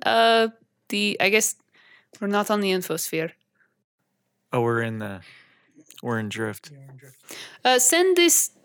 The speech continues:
Speaker 1: data to, uh, the captain's quar-, uh, the bridge for Captain Cash,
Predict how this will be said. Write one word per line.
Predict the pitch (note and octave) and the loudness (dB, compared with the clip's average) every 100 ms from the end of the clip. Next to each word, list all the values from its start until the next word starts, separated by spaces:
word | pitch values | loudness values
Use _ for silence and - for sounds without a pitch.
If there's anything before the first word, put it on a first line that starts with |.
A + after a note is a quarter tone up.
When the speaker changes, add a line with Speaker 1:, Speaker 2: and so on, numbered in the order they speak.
| - A3 A3 | -14 -6 4
Speaker 1:
data | B3 B3+ D4 D4 D4 | 4 6 4 4 2
to, | - C4+ C4 G3+ | 0 2 2 2
uh, | G#3 | 0
the | G#3 G#3+ | 2 0
captain's | A#3+ A#3 - C4 C4+ C4+ - | 0 0 -2 -2 0 0 -2
quar-, | - C4+ - | 2 2 2
uh, | |
the | G#3+ G#3 | 0 4
bridge | A3 C4+ - - _ | 4 4 0 -6 _
for | - A3 A3 | 0 0 2
Captain | A#3 A3 A3+ A3 | 0 0 -2 -4
Cash, | G#3 - A#3+ D4 - | -4 0 0 0 -8